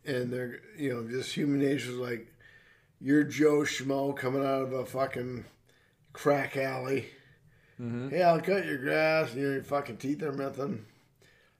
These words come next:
Speaker 1: "And I'll cut your grass for eight bucks," versus opposed to me coming out with a college degree in, uh, agricultural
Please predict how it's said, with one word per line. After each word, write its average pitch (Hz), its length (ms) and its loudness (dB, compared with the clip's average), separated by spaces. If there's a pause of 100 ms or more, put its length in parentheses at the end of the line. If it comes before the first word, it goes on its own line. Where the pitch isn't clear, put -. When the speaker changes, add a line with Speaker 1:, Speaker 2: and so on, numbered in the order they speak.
(180)
Speaker 1:
"And 127 120 -6
I'll 135 120 -2
cut 151 240 -2
your 139 80 -4
grass 135 300 -2
for 123 160 -6
eight 135 280 0
bucks," 135 520 0 (1040)
versus 127 420 -4
opposed 135 480 0
to 127 60 -6
me 147 260 -2
coming 135 300 -2
out 135 160 -4
with 120 100 -6
a 127 40 -12
college 131 420 -2
degree 135 400 0
in, 131 120 -4
uh, 117 280 -6 (340)
agricultural 131 1300 0